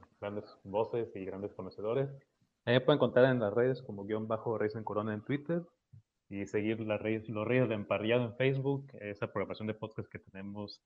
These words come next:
eh, toda la semana, pues salen de hasta cuatro capítulos, si así Dios lo quiere. Y yo ahí la única consigna que sí le dejo pendiente a los Bengals,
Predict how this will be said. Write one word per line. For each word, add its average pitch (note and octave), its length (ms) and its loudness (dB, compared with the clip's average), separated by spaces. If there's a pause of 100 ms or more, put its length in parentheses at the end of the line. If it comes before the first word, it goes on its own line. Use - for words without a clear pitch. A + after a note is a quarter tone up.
(140)
eh, G2 280 -6
toda C3 120 4
la B2 60 2
semana, C3+ 480 -6
pues - 100 -20
salen A2 260 -4
de G2+ 60 -2
hasta F#2 160 -6
cuatro - 280 -2
capítulos, B2 540 -6 (420)
si G2 160 -6
así G#2 400 -4
Dios G2+ 220 -4
lo G2 140 -6
quiere. D3 360 -6 (640)
Y A#2 520 4
yo C3 140 4
ahí D#3 220 6
la D#3 80 6
única D3+ 200 0
consigna C3+ 520 -2
que C#3+ 80 0
sí C3+ 100 -4
le B2+ 80 0
dejo C3 240 0
pendiente A2 400 -8
a A#2 60 -4
los G#2 180 -6
Bengals, B2 460 -4